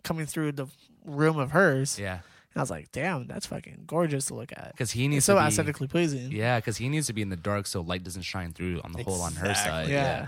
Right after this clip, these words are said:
Speaker 3: Right.
Speaker 2: S-, no, man, yeah.
Speaker 3: Oh, fantastic.
Speaker 1: Guy in the shadows. Ugh.
Speaker 3: Yeah. It,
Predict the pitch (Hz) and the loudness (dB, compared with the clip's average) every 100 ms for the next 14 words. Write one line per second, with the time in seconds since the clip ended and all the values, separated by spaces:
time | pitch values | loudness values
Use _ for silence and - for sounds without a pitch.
0 | - 90 98 82 - - - - 85 80 | -8 -4 -2 -2 -6 -10 -18 -18 -12 -10
1 | 80 80 76 82 80 - 69 67 - - | -8 -8 -8 -8 -8 -8 -8 -10 -14 -18
2 | - - - - - - - 82 113 113 | -16 -16 -14 -14 -14 -14 -10 -10 -8 -8
3 | - 69 65 - - - - 127 135 - | -8 -8 -14 -12 -12 -14 -18 -16 -16 -16
4 | - - - - 87 135 | -12 -12 -10 -10 -4 -4